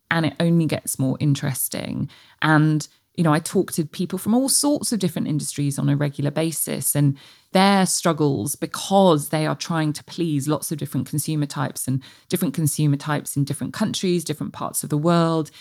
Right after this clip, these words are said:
different age demographics. There are so many ways that you can kind of cut and slice demographics now. And everybody wants a version of something.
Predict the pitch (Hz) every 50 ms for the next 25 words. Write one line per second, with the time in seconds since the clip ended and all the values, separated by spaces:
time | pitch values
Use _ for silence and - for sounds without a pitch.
0 | - _ _ - 165 - 165 - - - 196 190 190 190 180 - - 185 175 170
1 | 165 156 - 165 151 - - 151 - - - 160 165 147 - - 220 220 208 202
2 | 196 180 175 185 180 180 165 151 - - - 156 147 - - 156 151 151 - 160
3 | 156 151 - _ - - - 190 - - - 156 147 147 147 143 - - - -
4 | - - 202 180 170 156 143 127 143 - - - - 151 143 143 143 - 151 139
5 | - - - - - - - - - - - - - 143 - - - - - -
6 | - _ _ - 165 160 160 160 160 151 156 - - _ _ _ - 202 185 202
7 | 185 - 165 160 151 151 160 156 143 135 - - - - - - _ _ - 165
8 | 160 147 135 165 175 175 175 160 156 151 139 - 139 139 139 - - - - -
9 | - - - - 85 92 120 -